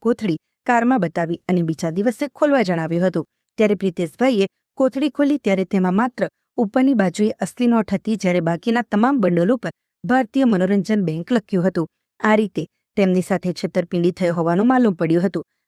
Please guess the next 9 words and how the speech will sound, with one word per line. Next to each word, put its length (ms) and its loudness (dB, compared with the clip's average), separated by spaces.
પ્રિતેશભાઈની 680 0
ફરિયાદ 380 0
બાદ 140 0
પાટી 280 -2
પોલીસ 300 -2
મથકના 400 -2
પી 140 2
આઈ 100 0
જી 160 2